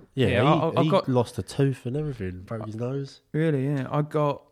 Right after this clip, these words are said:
Speaker 2: uh, I didn't break nothing, lucky enough, but I literally g-, g-, got up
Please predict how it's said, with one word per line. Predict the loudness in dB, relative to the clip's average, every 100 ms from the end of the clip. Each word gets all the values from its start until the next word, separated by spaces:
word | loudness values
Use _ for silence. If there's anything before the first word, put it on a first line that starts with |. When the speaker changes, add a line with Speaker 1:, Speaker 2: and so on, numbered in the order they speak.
| _ _ _ -8
Speaker 2:
uh, |
I | -4 -2 0 0 -2
didn't | -4 0
break | 2 2 -2
nothing, | -12 -12 -10 -10
lucky | -10 -12 -12
enough, | -8 -8 -10 _ _
but | -6 -6 -8 _ _ _ -4
I | -2
literally | 0 -2 -4
g-, | -4 -8
g-, | -6 0
got | 2
up | 2 -2 -6 -14